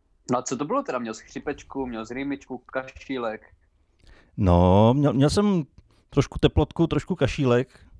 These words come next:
Speaker 2: Teď už
Speaker 1: Mhm.
Speaker 2: mi zbyl jenom ten kašel.
Speaker 1: A dal jsi čajíček a bylo dobře.
Speaker 2: A dal jsem si zázvorový čajíček a bylo mi dobře. Ale v podstatě teďka, pokud, eh, nemáš covid, tak nemáš nic. Žádná jiná
Speaker 1: Nikoho
Speaker 2: nemoc
Speaker 1: nezajímáš.
Speaker 2: není populární.
Speaker 1: Přijdeš,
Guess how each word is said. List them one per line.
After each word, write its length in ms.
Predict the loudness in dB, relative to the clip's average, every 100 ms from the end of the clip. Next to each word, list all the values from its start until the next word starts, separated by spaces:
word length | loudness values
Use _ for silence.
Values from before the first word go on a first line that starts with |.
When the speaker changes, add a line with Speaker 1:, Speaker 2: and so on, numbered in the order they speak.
| -20 _ _ _ _ _
Speaker 2:
Teď 180 | -8 -6
už 100 | -2
Speaker 1:
Mhm. 80 | 0
Speaker 2:
mi 100 | 0
zbyl 240 | 4 4
jenom 160 | 4 4
ten 140 | 0
kašel. 440 | 0 0 0 0 -2 _ -20 -20 _ _ _ _ _ -10
Speaker 1:
A 100 | -6
dal 140 | -4
jsi 100 | -6 -6
čajíček 500 | -6 -6 -8 -6 -4
a 60 |
bylo 140 | -2 -4
dobře. 220 | -4 2
Speaker 2:
A 20 |
dal 120 | 4
jsem 140 | 4 0
si 100 | 0
zázvorový 460 | 2 2 2 0 0
čajíček 400 | -2 -2 -2 -2
a 60 |
bylo 180 | 0 0
mi 100 | 0
dobře. 360 | -2 -2 -4 -4 _ _ _ _ _
Ale 160 | -4 -2
v 40 |
podstatě 380 | -4 -2 -2 -2
teďka, 260 | -2 -2
pokud, 320 | 0 -2 -4 -2
eh, 280 | 2 2 0 -4
nemáš 640 | -2 0 2 0 -2 -6 -8 -14 _ -20 -6
covid, 280 | -2 0 0
tak 160 | -2 0
nemáš 420 | 0 0 -4 -6
nic. 420 | -4 -2 -4 -8 -18 -18 -20 -20 _ _ _ _ _ _ _ _ _
Žádná 300 | -2 0 4
jiná 160 | 4 4
Speaker 1:
Nikoho 100 | 6
Speaker 2:
nemoc 160 | 6 4
Speaker 1:
nezajímáš. 260 | 2 2 4
Speaker 2:
není 180 | 4
populární. 500 | 4 4 6 8 8
Speaker 1:
Přijdeš, 280 | 6 0 -2